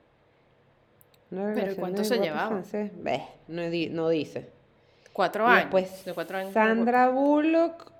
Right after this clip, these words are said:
Speaker 1: con Ryan, ¿qué?
Speaker 2: Verga, esto me estoy enterando.
Speaker 1: Yo también, pero tuvieron una relación muy breve, un romance, un romance.
Speaker 2: Ah, bueno, está bien, se, se vale, válido.
Speaker 1: Y
Speaker 2: Ajá,
Speaker 1: Sharon
Speaker 2: yo siempre
Speaker 1: Stone
Speaker 2: sé,
Speaker 1: con
Speaker 2: no sé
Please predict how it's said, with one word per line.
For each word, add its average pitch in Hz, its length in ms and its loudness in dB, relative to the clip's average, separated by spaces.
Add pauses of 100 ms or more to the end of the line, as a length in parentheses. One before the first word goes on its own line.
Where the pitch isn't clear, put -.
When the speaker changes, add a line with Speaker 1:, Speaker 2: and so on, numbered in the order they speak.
(880)
Speaker 1:
con 202 340 -2
Ryan, 208 680 4
¿qué? 202 1080 8 (600)
Speaker 2:
Verga, 190 220 -6
esto - 120 -10
me 131 100 -16
estoy - 120 -12
enterando. 175 540 -12 (580)
Speaker 1:
Yo 156 180 -2
también, 160 320 -2
pero 160 200 0
tuvieron 160 280 0
una 214 260 2
relación 175 680 -2
muy 185 240 -2
breve, 147 420 -2
un 180 140 -2
romance, 180 500 0
un 151 140 -10
romance. 156 600 -12 (440)
Speaker 2:
Ah, 139 160 -6
bueno, 139 300 -8
está 165 160 -6
bien, 165 300 -4
se, - 160 -12
se 165 200 -8
vale, 143 360 -6 (140)
válido. 135 420 -8
Speaker 1:
Y - 20 -20 (960)
Speaker 2:
Ajá, 202 320 6
Speaker 1:
Sharon 214 140 4
Speaker 2:
yo 262 60 0
siempre 233 300 0
Speaker 1:
Stone 320 460 4
Speaker 2:
sé, - 160 -10
Speaker 1:
con 214 160 0
Speaker 2:
no 208 60 0
sé 208 40 0